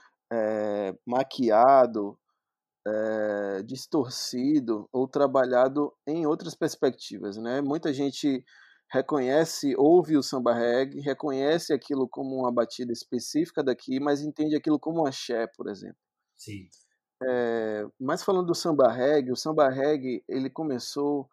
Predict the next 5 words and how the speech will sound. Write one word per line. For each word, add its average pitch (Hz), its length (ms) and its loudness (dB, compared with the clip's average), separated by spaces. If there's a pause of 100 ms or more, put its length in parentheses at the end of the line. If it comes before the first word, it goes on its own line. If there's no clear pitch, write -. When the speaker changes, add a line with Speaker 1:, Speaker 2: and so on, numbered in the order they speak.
(420)
Speaker 1:
com 151 320 -2
um 143 40 0
grupo 147 800 4
de 120 280 -6
jovens, 113 920 0